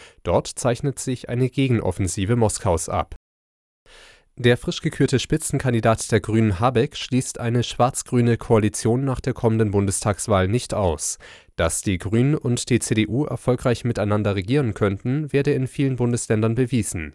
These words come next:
sagte Habeck im Z D F. Besonders C-S-U-Chef Söder spricht sich immer wieder gegen ein Bündnis mit den Grünen aus.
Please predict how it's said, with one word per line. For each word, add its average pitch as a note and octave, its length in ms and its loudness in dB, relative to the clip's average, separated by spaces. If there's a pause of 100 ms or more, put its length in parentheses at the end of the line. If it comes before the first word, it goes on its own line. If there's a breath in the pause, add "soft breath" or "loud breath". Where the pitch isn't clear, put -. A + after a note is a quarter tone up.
sagte F2+ 440 0
Habeck F2+ 300 0
im G2 160 -4
Z - 200 -4
D B2 100 2
F. - 340 -4 (400 loud breath)
Besonders G2+ 560 0
C-S-U-Chef B2+ 580 0
Söder B2 340 2
spricht - 320 -4
sich A2+ 260 -2
immer A#2 200 2
wieder A#2 220 -2
gegen A#2 300 0
ein F2 160 0
Bündnis F2+ 400 0
mit - 240 -4
den F#2+ 160 0
Grünen F2+ 380 0
aus. E2+ 420 -2